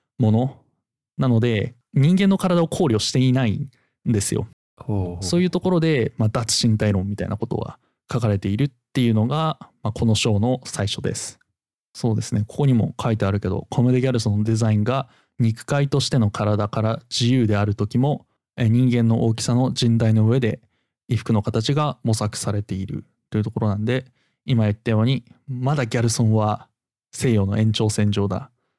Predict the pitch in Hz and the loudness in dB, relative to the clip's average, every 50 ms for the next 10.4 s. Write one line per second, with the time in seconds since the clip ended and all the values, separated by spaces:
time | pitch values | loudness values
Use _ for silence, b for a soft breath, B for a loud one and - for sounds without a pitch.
0 | _ _ _ - 117 - 131 113 113 - - 117 107 101 101 - - 113 110 127 | _ _ _ -6 -4 -2 0 0 2 2 2 2 2 0 0 -2 -2 -2 0 0
1 | 143 139 - - 113 104 101 101 101 113 - - 113 - - - 123 - - - | -2 -4 -4 -4 -2 0 0 0 -2 -2 -2 -4 -4 -4 -4 -4 -4 -4 -2 -4
2 | - 113 - - _ - - 107 101 101 98 95 - - - 95 - - - _ | -6 -6 -6 -8 _ -4 -2 0 0 0 -2 -2 -4 -4 -6 -6 -6 -8 -12 _
3 | _ _ _ _ - 110 - _ - 123 113 - 123 131 147 156 - - - 113 | _ _ _ _ -8 -8 -8 _ -4 -2 0 0 0 0 0 0 -2 -2 -2 0
4 | 107 104 104 110 104 101 - - 127 131 131 131 - _ _ - 117 110 107 98 | 0 0 0 0 0 -2 -2 -2 0 0 0 -2 -6 _ _ -2 0 2 2 0
5 | 90 - _ _ _ _ - 120 110 - - - - - - - _ _ _ _ | -2 -4 _ _ _ _ -6 -6 -6 -6 -6 -8 -8 -8 -10 -14 _ _ _ _
6 | - 104 98 90 - - - 98 92 85 95 107 - _ _ _ _ - 143 139 | -2 0 0 0 -4 -6 -6 -6 -4 -4 -8 -10 -14 _ _ _ _ -6 -4 -2
7 | 131 127 120 117 117 120 123 117 120 117 110 113 110 110 123 139 147 147 135 - | 0 0 0 0 0 0 2 0 0 0 2 2 2 2 2 0 0 0 -2 -4
8 | - _ _ _ _ _ _ _ _ _ 117 107 107 107 - - - 139 113 110 | -10 _ _ _ _ _ _ _ _ _ -2 -2 -2 0 -2 -4 -4 -6 -8 -4
9 | - 120 107 104 - - _ _ _ - - - - - - 113 113 113 113 107 | -2 0 0 0 -2 -4 _ _ _ -14 -12 -10 -8 -6 -2 0 0 2 2 0
10 | 110 117 110 - 110 110 - - | 0 -4 -6 -6 -10 -10 -12 -16